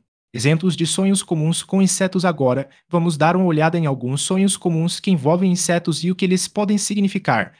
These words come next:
Insetos significado comum: formigas, trabalho duro e perseverança, baratas, medos ou preocupações ocultas, borboletas, transformação e mudança, aranhas, criatividade ou sentimentos de medo, moscas, coisas desagradáveis em sua vida. Dicas para entender melhor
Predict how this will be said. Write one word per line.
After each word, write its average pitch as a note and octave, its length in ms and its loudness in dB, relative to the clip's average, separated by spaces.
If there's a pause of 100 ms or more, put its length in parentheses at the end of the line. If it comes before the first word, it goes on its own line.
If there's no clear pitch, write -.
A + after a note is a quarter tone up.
(100)
Insetos D#3 380 -4
significado F3+ 720 0
comum: D#3+ 240 -2
formigas, D#3 560 0
trabalho D3+ 480 0
duro C#3 340 -2
e E3+ 80 -8
perseverança, E3 680 0
baratas, D#3+ 480 0
medos D3 440 -2
ou F#3+ 120 0
preocupações F3+ 960 -2 (160)
ocultas, F#3+ 480 -2
borboletas, E3 640 0
transformação F#3 880 -2 (180)
e F#3+ 80 2
mudança, D3+ 400 2
aranhas, E3+ 340 0
criatividade F3+ 840 0
ou F#3+ 180 0 (160)
sentimentos E3 640 0
de D3 100 -2
medo, C3+ 280 -2
moscas, D#3+ 440 -2
coisas F3 340 0
desagradáveis E3 840 2
em D#3 60 0
sua F3 200 0
vida. D#3+ 240 0
Dicas D3+ 420 -2
para E3+ 220 -2
entender D#3+ 380 0
melhor E3 400 0